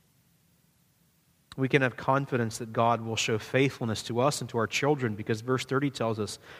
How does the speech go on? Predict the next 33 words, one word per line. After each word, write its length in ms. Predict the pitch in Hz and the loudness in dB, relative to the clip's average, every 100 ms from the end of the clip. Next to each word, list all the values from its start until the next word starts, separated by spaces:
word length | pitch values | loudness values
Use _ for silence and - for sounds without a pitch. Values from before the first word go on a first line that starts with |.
| - | -4
"Posterity, 720 | - 165 - 185 190 135 98 101 - _ _ - - | 6 6 8 6 6 4 -2 -10 -20 _ _ -14 0
children, 580 | 175 220 139 92 92 98 | 4 4 4 -4 -6 -10
shall 220 | - 101 | -6 -6
serve 280 | - 104 98 | -6 -10 -10
him. 240 | 95 98 - _ _ _ _ _ _ _ _ _ _ _ _ _ | -12 -12 -16 _ _ _ _ _ _ _ _ _ _ _ _ _
It 100 | 131 | 0
shall 160 | - 170 | 6 8
be 140 | 151 | 6
told 400 | - 175 175 175 | 2 4 6 6
of 60 | 139 | 4
the 100 | 131 | 2
Lord 280 | 131 147 143 | 4 4 4
to 60 | |
the 80 | 127 | -2
coming 320 | 127 147 147 | 2 2 2
generation. 640 | 135 131 123 131 - 113 110 | 2 2 4 2 2 -2 2
They 240 | 135 214 | 4 4
shall 300 | - 147 117 | 4 4 2
come 460 | - 117 101 95 98 _ _ _ _ - | 0 -2 -2 -6 -12 _ _ _ _ -4
and 140 | 123 | -2
proclaim 540 | - 123 - 160 170 160 | 0 -4 2 2 4 2
his 160 | 151 | 0
righteousness 720 | 127 139 151 156 - 151 143 - | 4 4 4 -2 -2 -2 -2 -2
to 140 | 127 | -2
a 40 | |
people 380 | 113 - 165 151 | -2 -4 0 2
yet 200 | 139 139 | 4 4
unborn, 460 | 139 131 120 113 110 | 4 0 -2 -2 -2
that 120 | 104 | -4
he 160 | 120 107 | -6 -6
has 180 | 104 | -8
done 220 | 95 92 87 | -10 -12 -12
it." 200 | - | -18